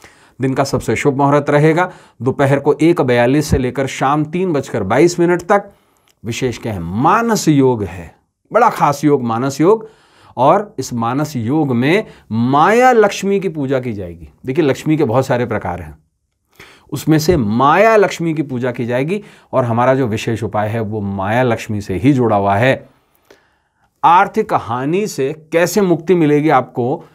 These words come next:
ये विशेष उपाय में आपको बताएंगे। उसके लिए राशिफल को आपको आखिर तक देखना पड़ेगा। तो चलिए राशिफल की शुरुआत करेंगे।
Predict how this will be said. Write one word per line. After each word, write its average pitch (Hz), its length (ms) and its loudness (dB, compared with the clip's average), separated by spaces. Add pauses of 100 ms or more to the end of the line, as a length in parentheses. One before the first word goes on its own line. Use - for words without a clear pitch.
(220)
ये 131 80 -2
विशेष 120 360 -2
उपाय 117 200 -2
में 117 120 -2
आपको 107 240 -4
बताएंगे। 117 300 -2
उसके 110 200 -6
लिए 110 100 -2
राशिफल 104 420 -2
को 110 100 -2
आपको 101 260 0
आखिर 98 200 -2
तक 131 120 0
देखना 127 320 0
पड़ेगा। 135 340 0
तो 147 100 -2
चलिए 101 340 -4
राशिफल 98 400 -6
की 92 100 -6
शुरुआत 143 380 2
करेंगे। 185 380 0